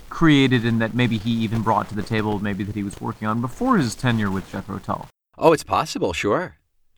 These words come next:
Speaker 1: But it is really wonderful to hear his classical chops in the
Speaker 2: Yeah.
Speaker 1: first, in the first little bit.
Speaker 2: Yeah. That man can play a piano.
Speaker 1: <laughs> Which is, fortunately, his job.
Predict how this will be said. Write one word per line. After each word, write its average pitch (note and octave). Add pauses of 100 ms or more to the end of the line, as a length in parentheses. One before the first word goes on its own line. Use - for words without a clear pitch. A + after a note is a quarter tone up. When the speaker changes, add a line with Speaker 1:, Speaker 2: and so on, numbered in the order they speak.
Speaker 1:
But C#3
it C#3
is F#3
really C3+
wonderful B2
to A2+
hear A2 (240)
his A2+
classical B3
chops - (180)
in B2
the G2+
Speaker 2:
Yeah. G2
Speaker 1:
first, B2+
in C3+
the B2
first B2
little A#2+
bit. G2+ (420)
Speaker 2:
Yeah. E2+ (1040)
That C3+
man C3
can A2
play A2
a F2
piano. D#2 (720)
Speaker 1:
<laughs> E3+ (420)
Which C3
is, A3+
fortunately, B2
his A2+
job. -